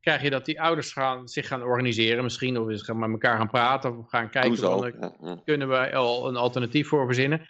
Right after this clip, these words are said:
Speaker 1: En zo denk ik dat je een heleboel alternatieven krijgt voor falende overheidsdiensten. En geld, bij geld is cryptocurrency denk ik de eerste, eh, vorm daarvan. Van, oké, er gaat zich een, een nieuwe zuil oprichten, die cryptocurrency, om, om het niet werkende geld te vervangen.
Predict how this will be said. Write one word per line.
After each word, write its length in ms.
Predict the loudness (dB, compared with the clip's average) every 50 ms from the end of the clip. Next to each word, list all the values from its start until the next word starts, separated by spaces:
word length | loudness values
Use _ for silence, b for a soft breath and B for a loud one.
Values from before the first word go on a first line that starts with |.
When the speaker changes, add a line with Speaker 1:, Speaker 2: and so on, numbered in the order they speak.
| B B B B
Speaker 1:
En 100 | B 2
zo 160 | 2 4 4
denk 180 | 4 2 0 0
ik 120 | -2 -2
dat 140 | -2 0 0
je 60 | 0
een 60 | 0
heleboel 360 | 2 2 4 4 4 2 2
alternatieven 600 | 2 2 2 2 0 -2 -2 0 0 0 0 0
krijgt 300 | 0 0 2 0 0 0
voor 100 | -4 -8
falende 440 | -4 0 2 2 2 2 2 2 2
overheidsdiensten. 800 | 2 2 2 2 2 2 2 2 0 -2 -2 -2 -4 -8 -12 -18 _ _ _ b b b b b
En 120 | b -4 -4
geld, 480 | -2 0 2 2 4 2 0 -2 -8 -12 _
bij 200 | 0 2 2 2
geld 260 | 2 0 0 0 0 -2
is 140 | -6 -8 -4
cryptocurrency 680 | -2 -2 -2 0 -2 -2 0 2 2 2 0 -2 -2 0
denk 180 | 0 0 0
ik 120 | 0 -4 -4
de 80 | -2
eerste, 600 | 0 2 2 2 2 0 0 0 0 0 0 -4 b b b b b b b
eh, 400 | -8 -6 -2 2 2 2 2 2
vorm 260 | 2 2 2 2 2 2
daarvan. 420 | 2 2 0 0 0 -2 -2 -2
Van, 220 | -4 -4 -2 -2
oké, 160 | -2 0 0 0
er 200 | 0 0 0 0
gaat 160 | 0 0 0
zich 100 | -2 -4
een, 360 | -6 -4 -4 -4 -4 -4 -6 _
een 140 | -2 0 2
nieuwe 220 | 2 4 2 2
zuil 340 | 2 2 2 4 4 2 2
oprichten, 400 | 2 2 2 0 0 0 -2 -2
die 100 | -4 -2
cryptocurrency, 840 | -2 -2 -2 -2 -2 -2 0 2 2 2 2 2 0 0 0 0 2
om, 240 | 2 2 4 4 2
om 240 | 2 2 2 2 4
het 100 | 2 4
niet 180 | 4 2 2 4
werkende 380 | 2 2 2 2 0 -2 -4 -2
geld 260 | 2 2 2 2 2
te 100 | 0 -2
vervangen. 460 | -2 0 0 2 2 2 0 -4 -10